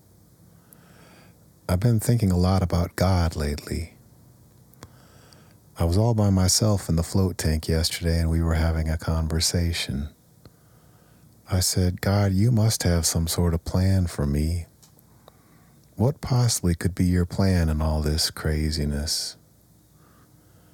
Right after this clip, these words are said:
Within a few minutes, I got a very clear answer. "This is the plan, Hal. This moment is the plan. What are you gonna do with it?" For a moment, I chuckled,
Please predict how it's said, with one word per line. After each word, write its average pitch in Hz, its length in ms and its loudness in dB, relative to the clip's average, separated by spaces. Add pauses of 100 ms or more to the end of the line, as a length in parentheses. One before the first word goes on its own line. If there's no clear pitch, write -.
(760)
Within 120 260 0
a 113 60 0
few 117 260 2
minutes, 117 380 2
I 87 100 2
got 90 220 2
a - 20 0
very 90 320 2
clear 90 340 0
answer. 85 600 0 (880)
"This 117 340 2
is 76 200 -2
the 69 80 -4
plan, 69 400 -4
Hal. 76 500 -2 (960)
This 110 380 0
moment 95 420 2
is 76 200 -2
the - 80 -6
plan. 78 560 -4 (1120)
What 92 180 2
are 101 40 2
you 101 140 4
gonna 95 240 2
do 92 240 2
with 67 280 -4
it?" - 180 -14 (1900)
For - 200 -4
a 92 60 4
moment, 98 360 4
I 87 120 2
chuckled, 90 640 0